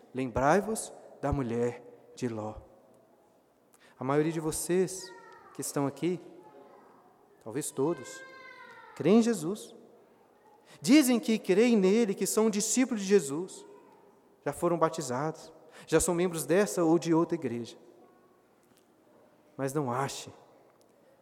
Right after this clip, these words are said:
que isso garante a sua salvação. Não são poucos como a mulher de Ló, que começam essa jornada da salvação, mas não terminam.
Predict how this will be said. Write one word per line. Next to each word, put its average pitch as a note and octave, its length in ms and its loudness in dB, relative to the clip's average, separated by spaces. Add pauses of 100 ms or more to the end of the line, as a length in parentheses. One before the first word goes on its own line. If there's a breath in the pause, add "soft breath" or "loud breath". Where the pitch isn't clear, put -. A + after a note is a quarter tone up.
(120)
que - 140 -10
isso C#3 180 -4
garante C3 640 -4 (360)
a C3 80 -6
sua C3 200 -4
salvação. A#2+ 600 -6 (480 loud breath)
Não C#3+ 160 0
são E3 180 -2
poucos F#3+ 420 2
como E3 220 0
a D#3+ 40 2
mulher D3+ 240 2
de D#3 120 -4
Ló, A#2 240 -2 (460 loud breath)
que F3+ 100 -6
começam G#3 560 4
essa G3+ 220 4
jornada F#3 560 4
da F3+ 120 0
salvação, F3 520 0
mas D3+ 240 -2
não F#3 320 2 (280 loud breath)
terminam. F3 540 0